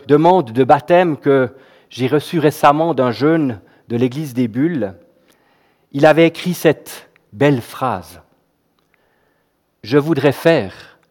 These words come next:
de mon mieux pour suivre Dieu durant toute ma vie. » C'est comme un écho à la parole de ce jour.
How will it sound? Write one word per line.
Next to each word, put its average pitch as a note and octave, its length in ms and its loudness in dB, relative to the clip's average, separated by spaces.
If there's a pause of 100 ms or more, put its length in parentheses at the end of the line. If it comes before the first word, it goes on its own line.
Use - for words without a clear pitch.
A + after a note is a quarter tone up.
(160)
de A2 180 -2
mon C#3 180 0
mieux G#2+ 320 -6 (840)
pour C3 180 -10
suivre A2+ 420 -10
Dieu F2+ 320 -18 (760)
durant G#2 240 -12
toute A#2 260 -20
ma G#2 120 -16
vie. » - 260 -20 (2000)
C'est - 160 -12
comme G3+ 240 0
un D#3+ 140 2
écho E3 400 0 (580)
à A#2 80 -4
la A#2 80 -2
parole A#2+ 340 -6
de G#2+ 100 -10
ce G#2+ 180 -14
jour. F2+ 540 -20